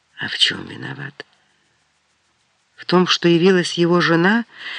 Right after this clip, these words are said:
которую он давно считал погибшей, в том, что растоптал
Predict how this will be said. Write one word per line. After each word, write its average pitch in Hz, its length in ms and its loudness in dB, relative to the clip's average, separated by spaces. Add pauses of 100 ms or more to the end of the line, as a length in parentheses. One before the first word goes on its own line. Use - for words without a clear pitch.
(140)
которую 180 380 4
он 175 140 2
давно 175 500 2
считал 180 460 0
погибшей, 151 840 -4 (1120)
в - 80 -8
том, 196 260 2
что - 200 -2
растоптал 180 600 -2